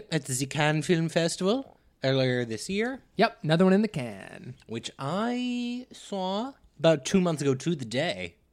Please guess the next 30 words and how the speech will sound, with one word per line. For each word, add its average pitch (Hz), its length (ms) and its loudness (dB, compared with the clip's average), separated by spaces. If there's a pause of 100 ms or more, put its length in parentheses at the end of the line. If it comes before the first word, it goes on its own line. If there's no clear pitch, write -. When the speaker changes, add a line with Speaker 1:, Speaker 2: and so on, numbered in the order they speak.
(100)
Speaker 2:
Wow. 139 560 6 (240)
Speaker 1:
It - 40 -6
was, 107 240 -6
I 131 100 -8
believe 131 220 0
it 127 40 -2
was 113 180 -4
the 107 120 -10
ninth, 95 680 -10 (640)
which 107 140 -14
is 101 120 -12
tomorrow 92 680 -14 (540)
of - 120 -16
September. 101 680 -12 (1200)
So 175 180 8
when 160 180 4
you 156 100 2
asked 143 280 0
if 131 100 -4
we 120 80 0
felt 110 280 -4
intimidating, 98 600 -6
the 98 200 -6
answer 104 240 -8
is 95 100 -8
no, 98 260 -6
just 95 180 -12
because 95 200 -10
I've 92 140 -10
had 90 240 -12